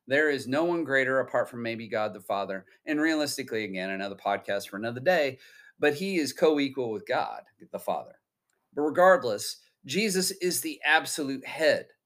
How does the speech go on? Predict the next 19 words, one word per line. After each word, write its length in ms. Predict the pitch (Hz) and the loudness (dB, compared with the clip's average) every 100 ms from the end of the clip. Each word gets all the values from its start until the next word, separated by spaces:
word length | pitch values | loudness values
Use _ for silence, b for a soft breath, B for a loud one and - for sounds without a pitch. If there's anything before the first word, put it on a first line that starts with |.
| - | -12
of 140 | 113 | -8
the 80 | 104 | -8
church. 480 | - 170 - - - b b b b b 120 | -4 -4 -4 -12 -20 b b b b b -10
Jesus 760 | 120 151 277 254 127 110 - | -4 2 6 6 2 -4 -4
did 240 | - 135 135 | -2 -2 0
something 600 | - 135 127 135 131 120 | -2 -2 -2 -4 -2 0
that 160 | 113 | -2
a 60 | 113 | -2
servant, 640 | - - 214 214 117 87 _ _ 117 | -4 2 4 4 0 -6 _ _ -2
a 100 | 120 | -2
lowly 500 | 120 139 196 165 127 | 4 4 4 2 -2
servant, 540 | - 240 196 117 - | 2 2 2 -4 -8
was 400 | 117 113 107 - b b b b _ _ _ | -8 -6 -8 -12 b b b b _ _ _
considered 720 | - 208 - 170 147 135 113 _ _ _ _ - | -4 -2 0 2 2 0 -4 _ _ _ _ -12
should 280 | - 151 | -6 -4
be 160 | 127 135 | -2 -4
the 100 | 120 | -4
duty 480 | 104 185 233 135 92 | -4 -2 -2 -2 -4
of, 380 | 71 80 131 | -6 -8 -12